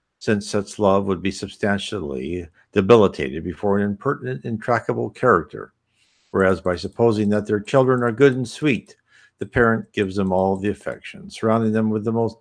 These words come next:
delicate attention. However, when the child no longer requires such protection, the assistance given to them for fifteen or twenty years, their character is then revealed in its fullest.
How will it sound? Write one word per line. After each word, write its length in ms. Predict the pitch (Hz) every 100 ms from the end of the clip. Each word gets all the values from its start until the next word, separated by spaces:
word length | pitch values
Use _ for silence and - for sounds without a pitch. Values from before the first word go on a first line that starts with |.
| 113
delicate 460 | 135 143 139 139
attention. 580 | 127 - 113 87 - - _ _ _ _ _ -
However, 400 | 107 107 58 62
when 140 | 76
the 60 | 85
child 320 | 107 95 95
no 100 | 92
longer 340 | 90 90 82
requires 640 | 85 - - 139 107 85 -
such 320 | 82 - -
protection, 640 | - - 131 - - - _ _ _ _
the 100 | -
assistance 540 | 127 - 151 - 135 110
given 320 | 127 117 113
to 80 | 98
them 240 | 95 98
for 160 | 98 95
fifteen 420 | 104 - - 92
or 100 | 92
twenty 360 | 92 - 90 95
years, 640 | 87 62 50 - - - _ _ _
their 100 | 104
character 540 | 101 139 135 127 135 135
is 280 | 123 107
then 220 | 110 120 123
revealed 640 | 120 117 113 120 120 113 -
in 240 | 117 120 -
its 260 | 120 -
fullest. 720 | - - 143 147 - - -